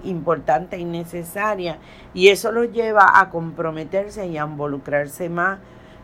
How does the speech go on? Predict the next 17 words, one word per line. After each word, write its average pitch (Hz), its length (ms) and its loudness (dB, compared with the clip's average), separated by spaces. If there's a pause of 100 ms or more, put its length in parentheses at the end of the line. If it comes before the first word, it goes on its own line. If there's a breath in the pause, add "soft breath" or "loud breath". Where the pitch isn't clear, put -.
tanto 180 320 6
en 170 140 -2
ser 160 240 -4
acogedores 185 920 -2
como 147 280 -4
en 139 180 -4
ser 147 240 -8
servidores. - 840 4 (1800)
Hermanos, 190 560 6
vamos 170 360 4
a 175 80 4
una 175 280 -2
pausa 233 640 4
y 208 220 -10
regresamos 165 1120 -2
en 139 260 -2
breve. 95 460 -10